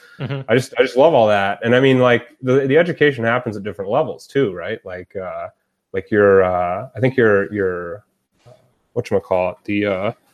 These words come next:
Speaker 2: Excel plugin was really good because, I mean, that's really educational. It's, it's telling very unsophist-, like, technically unsophisticated users, they're, they're learning a ton from that, you know, and they're really, like, s-, skilling up. The, you know, the, the, the education goes all the way from the hardcore protocol stuff just to, like,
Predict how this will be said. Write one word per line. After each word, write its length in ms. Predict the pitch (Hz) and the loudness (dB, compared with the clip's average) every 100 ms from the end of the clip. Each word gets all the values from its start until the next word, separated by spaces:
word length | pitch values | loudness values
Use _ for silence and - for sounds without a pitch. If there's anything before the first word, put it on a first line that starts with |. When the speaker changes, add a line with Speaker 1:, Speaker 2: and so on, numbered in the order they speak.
| _ | _
Speaker 2:
Excel 300 | 107 - 220 | -4 2 4
plugin 340 | 226 110 98 101 | 4 2 2 -2
was 160 | 104 | 0
really 200 | 123 123 | 4 4
good 260 | 190 180 - | 6 4 2
because, 240 | 101 110 | -4 -2
I 40 | 113 | 0
mean, 140 | 123 | 2
that's 220 | 135 135 | 2 2
really 220 | 139 127 | 2 4
educational. 680 | 123 110 143 170 - 90 95 | 4 2 0 0 0 -12 -12
It's, 240 | 95 - _ _ - | -14 -14 _ _ -14
it's 160 | 113 | -8
telling 320 | - 135 123 98 | -2 0 0 0
very 400 | 117 160 185 139 | 0 2 4 2
unsophist-, 600 | 113 104 - - 98 - | 2 -2 -8 -18 -12 -10
like, 140 | 101 | -4
technically 360 | 120 104 - 101 | -4 -4 -6 -6
unsophisticated 600 | 95 _ 101 - 95 95 | -8 _ -20 -12 -12 -10
users, 460 | 95 90 98 95 _ _ - | -14 -14 -16 -16 _ _ -8
they're, 80 | 127 | 0
they're 240 | 139 147 | 4 6
learning 280 | 151 143 113 | 4 4 2
a 40 | - | 0
ton 340 | - 185 254 | 0 2 2
from 220 | - 95 | -2 -8
that, 260 | 85 73 - | -12 -18 -12
you 100 | 117 | -6
know, 120 | 98 104 | -4 -2
and 60 | |
they're 80 | 110 | 0
really, 260 | 131 147 110 | 4 4 4
like, 180 | 104 | 0
s-, 160 | - - _ _ _ | -4 -16 _ _ _
skilling 480 | - - 139 110 123 | -8 0 2 2 0
up. 220 | 127 - _ | 0 -4 _
The, 100 | 113 | -10
you 180 | 110 110 | -8 -6
know, 80 | 101 | -6
the, 160 | 104 - _ - | -8 -12 _ -10
the, 220 | 104 98 - _ _ _ _ _ _ | -6 -6 -10 _ _ _ _ _ _
the 80 | 123 | -2
education 440 | - 139 147 143 107 | -2 2 0 0 0
goes 80 | |
all 140 | 113 123 | 2 6
the 80 | 120 | 6
way 80 | |
from 140 | 120 107 | 4 0
the 60 | |
hardcore 400 | 110 120 117 110 | 0 2 2 -2
protocol 380 | - 139 - 92 | 0 0 0 -4
stuff 340 | - 98 87 - | -6 -8 -8 -12
just 200 | 110 - | -12 -4
to, 60 | |
like, 280 | 107 98 95 | -2 0 -2